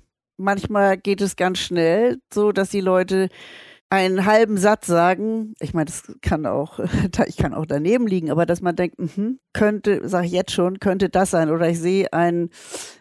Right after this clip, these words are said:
mittelalten Hund reinkommen, der eine Lahmheit an einem Hinterbein hat,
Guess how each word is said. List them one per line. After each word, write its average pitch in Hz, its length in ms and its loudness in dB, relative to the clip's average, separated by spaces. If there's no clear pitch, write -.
mittelalten 180 1120 0
Hund 196 340 0
reinkommen, 185 1040 0
der 170 380 2
eine 170 200 2
Lahmheit 185 840 0
an 175 160 -2
einem 170 160 0
Hinterbein 190 640 2
hat, 196 320 -2